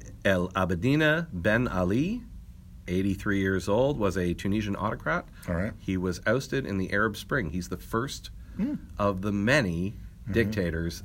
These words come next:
Speaker 1: ousted in the Arab
Speaker 2: Arab
Speaker 1: Spring
Speaker 2: Spring.
Speaker 1: movement.
Speaker 2: Wow.
Speaker 1: Because it started in Tunisia. Uh, oh, the other thing I wanted to say about Cokie Roberts, before I forget, her full given name is Mary Martha Corinne Morrison Claiborne Cokie Roberts, née Boggs,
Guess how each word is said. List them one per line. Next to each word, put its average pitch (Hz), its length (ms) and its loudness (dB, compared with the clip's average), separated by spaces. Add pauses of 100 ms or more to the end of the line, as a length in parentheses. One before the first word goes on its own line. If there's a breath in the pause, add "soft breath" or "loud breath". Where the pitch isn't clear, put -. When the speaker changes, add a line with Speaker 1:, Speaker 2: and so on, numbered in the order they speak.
Speaker 1:
ousted 92 320 -2
in 85 160 0
the 82 320 -2
Arab 87 140 -2
Speaker 2:
Arab 80 100 -2
Speaker 1:
Spring 120 160 2
Speaker 2:
Spring. 156 140 4
Speaker 1:
movement. - 220 -4 (200)
Speaker 2:
Wow. 101 260 -2
Speaker 1:
Because 92 220 -2
it 90 100 -4
started 87 360 -2
in 76 100 -4
Tunisia. 85 400 -4 (1400 loud breath)
Uh, 101 440 6
oh, 151 100 12
the 147 140 8
other 233 100 8
thing 208 80 8
I 170 40 10
wanted 156 140 8
to 135 40 4
say 160 140 8
about 123 180 6
Cokie 117 280 4
Roberts, 87 400 4
before 90 300 0
I 85 40 0
forget, 80 420 0 (140)
her 131 200 4
full 180 600 4
given 131 320 4
name 90 420 4 (220)
is 104 340 4
Mary 131 380 6
Martha 123 440 6
Corinne 117 460 4
Morrison 107 480 4
Claiborne 98 460 2
Cokie 78 280 -2
Roberts, 69 560 -4 (160)
née 98 320 4
Boggs, 82 580 -2